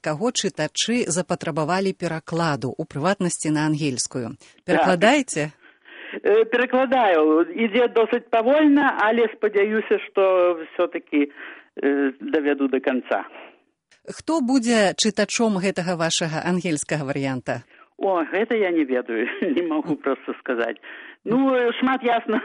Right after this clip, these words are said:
Speaker 2: <laughs> першым чынам мае знаёмыя, которые не ведаюць беларускай мовы, ды нават мае дзеці, яны па-беларуску не так добра чытаюць, а ўнукі тым больш, унукі гавораць толькі па-ангельску. Так што я думаю, што чытачы знойдуцца.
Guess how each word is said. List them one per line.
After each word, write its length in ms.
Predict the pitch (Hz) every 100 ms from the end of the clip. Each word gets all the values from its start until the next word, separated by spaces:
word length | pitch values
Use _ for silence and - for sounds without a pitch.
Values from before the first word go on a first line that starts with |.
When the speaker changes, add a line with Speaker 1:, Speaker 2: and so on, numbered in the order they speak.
| 247
Speaker 2:
<laughs> 160 | 220 -
першым 320 | 202 185 214
чынам 300 | - 220 208
мае 220 | 208 208 190
знаёмыя, 480 | 208 208 226 208
которые 380 | 202 180 190 180
не 120 | 180
ведаюць 300 | 175 175 165
беларускай 580 | 160 175 180 180 - 175
мовы, 380 | 175 196 202 196 - -
ды 160 | - 202
нават 440 | 220 220 214 214
мае 420 | 214 214 202 202 190 - _ - -
дзеці, 560 | 247 269 269 165 143 - - _ _ -
яны 460 | 127 175 196 196
па-беларуску 960 | 196 190 185 196 196 196 - 180 175 180
не 220 | 175 180
так 220 | - 208
добра 300 | 196 170 160
чытаюць, 640 | 143 160 143 147 131 135 - - 147
а 160 | 139
ўнукі 440 | 160 175 190 - 165
тым 220 | 180 170
больш, 260 | 160 208 185 - 156
унукі 600 | 151 139 160 170 156 156
гавораць 360 | 156 156 147 -
толькі 260 | 180 180
па-ангельску. 720 | - 147 143 131 117 - 110 - - - -
Так 180 | 196 208
што 80 | 254
я 140 | 277
думаю, 320 | 277 277 285 277
што 160 | -
чытачы 540 | - 233 220 208 214 190
знойдуцца. 640 | 165 127 110 107 - -